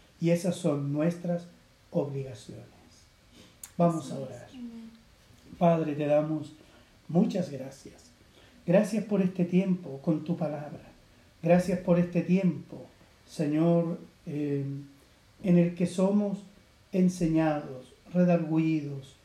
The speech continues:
Speaker 1: exhortados, Señor, en nuestra mente, en nuestro corazón. Que esta palabra nos pueda llevar al arrepentimiento, a cambiar de actitud,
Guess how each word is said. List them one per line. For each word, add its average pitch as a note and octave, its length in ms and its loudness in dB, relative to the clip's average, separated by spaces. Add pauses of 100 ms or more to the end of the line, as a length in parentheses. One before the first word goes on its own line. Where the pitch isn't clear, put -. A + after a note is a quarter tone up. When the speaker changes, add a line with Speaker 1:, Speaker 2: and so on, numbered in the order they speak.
(340)
Speaker 1:
exhortados, E3 1080 -4 (380)
Señor, D#3+ 720 0 (160)
en E3 200 -2
nuestra F3+ 460 0
mente, F3 800 0
en D3 120 -6
nuestro E3 400 -4
corazón. - 460 -12 (800)
Que G3+ 120 4
esta G3+ 200 2
palabra A#3+ 440 6
nos A3 160 0
pueda A3+ 220 0
llevar G#3+ 300 2
al A3 120 0
arrepentimiento, F3+ 1120 0 (640)
a F3 100 -2
cambiar F3 480 4
de E3+ 80 2
actitud, - 420 -8